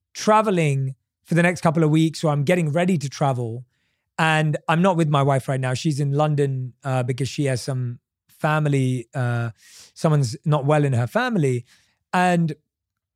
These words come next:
if we were together, what I'd be saying to my wife is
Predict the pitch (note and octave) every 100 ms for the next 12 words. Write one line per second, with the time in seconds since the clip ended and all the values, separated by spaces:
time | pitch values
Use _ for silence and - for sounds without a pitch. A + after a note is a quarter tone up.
0 | _ _ _ _ _ - - A#3+ A3 C#4+
1 | C4 F#3+ A#3+ A#3 F3+ D3+ A3 E3+ C#3+ D3+
2 | F#3 A3+ A3+ F#3+ G3 F3+ C#3+ D#3 D#3+ F3+
3 | F3+ - C3+ B2+ -